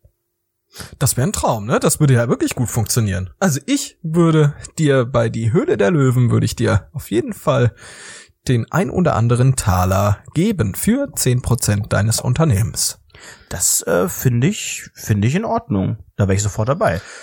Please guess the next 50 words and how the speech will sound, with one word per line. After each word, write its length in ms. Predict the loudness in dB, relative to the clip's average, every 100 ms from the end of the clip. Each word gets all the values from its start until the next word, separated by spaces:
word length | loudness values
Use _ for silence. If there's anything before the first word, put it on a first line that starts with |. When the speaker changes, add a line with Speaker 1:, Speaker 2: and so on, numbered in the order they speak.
| -14 -2
Speaker 2:
Ja, 200 | -2 -2 -2
das 100 | 0
Speaker 1:
Das 20 |
Speaker 2:
ist 100 | 2
Speaker 1:
ist 60 |
Speaker 2:
auch 80 | 0
Speaker 1:
auch 40 | 0
ein 80 |
faires 320 | -4 0 0 2
Speaker 2:
Nein, 0 |
aber 100 | 0
Speaker 1:
Angebot 400 | 0 0 0 2
an 40 |
Speaker 2:
zurück 60 | 2 2
Speaker 1:
dieser 60 |
Speaker 2:
zur 160 | 2 2
Speaker 1:
Stelle. 160 | 2
Speaker 2:
Story, 280 | 2 2 0
Sebastian 480 | 0 0 0 0 0
Mast. 340 | 0 -2 -4 -8 -18 -8
Ich 80 | 0
war 80 |
noch 80 | 0
nicht 140 | 0 -2
fertig. 260 | -2 -2 -4
Ich 80 | 0
Speaker 1:
Ah, 60 |
Speaker 2:
wollte 200 | 2 2
mir 80 | 0
Speaker 1:
der 60 | 2
Speaker 2:
dann 140 | 2 0
Speaker 1:
Klimax. 380 | -2 -2 -2
Speaker 2:
die 100 | 2
Hände 200 | 2 2
desinfizieren, 720 | 2 2 0 -2 -2 0 0 0
damit 240 | 0 2
ich 60 | 0
ein 120 | 0
schönes, 580 | 2 2 2 0 -4 -10
langfristiges 760 | -4 -2 -2 -4 -4 -2 0
Sauberkeitsgefühl 1040 | 2 4 2 0 -2 -2 -2 -2 -2 0 0
habe. 240 | 0 0
Habe 120 | 0
ich 60 | -2
gemacht 280 | -2 -2 0
und 100 | 0
habe 120 | 2
ich 40 | 4
Speaker 1:
Mhm. 40 |
Speaker 2:
gesehen, 260 | 4 2